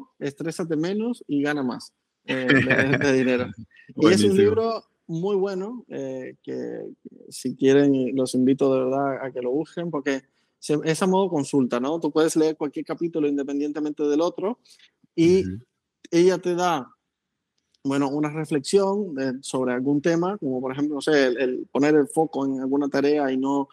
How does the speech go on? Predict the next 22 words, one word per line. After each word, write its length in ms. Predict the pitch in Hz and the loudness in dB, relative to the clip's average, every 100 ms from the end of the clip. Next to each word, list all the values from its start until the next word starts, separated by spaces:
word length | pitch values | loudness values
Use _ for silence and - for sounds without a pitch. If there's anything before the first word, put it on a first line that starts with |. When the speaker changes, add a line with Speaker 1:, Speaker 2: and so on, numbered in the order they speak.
| _ _ - | _ _ -8
Speaker 1:
es 260 | 135 - | -6 0
el, 260 | 143 139 127 _ _ | 4 4 2 _ _
no, 280 | - 143 151 | 0 2 2
no 360 | 147 147 156 156 | 2 2 2 -2
in-, 180 | 156 147 - | 0 0 -2
procurar 540 | - 151 147 147 160 165 | -2 -2 0 -2 0 0
o 80 | 139 | -2
intentar 340 | 135 135 151 | -2 -4 -6
ser 140 | 165 | -4
multitarea, 640 | 156 147 147 139 135 165 143 | -4 -4 -6 -4 0 0 -2
porque 180 | 131 127 123 | -4 -8 -8
eso 160 | 131 143 | -8 -10
es 100 | 143 | -8
imposible, 420 | 139 135 160 151 | -8 0 0 2
sino, 300 | - - 294 _ _ _ | 0 0 -2 _ _ _
Speaker 2:
Sí. 100 | - | 2
Speaker 1:
bueno, 260 | 135 135 - | 4 2 0
poner 280 | 135 143 | 4 4
el 60 | 147 | 4
foco 300 | 143 156 143 | 2 0 2
en 80 | 147 | 2
algo 420 | 165 160 175 214 | 4 2 0 -2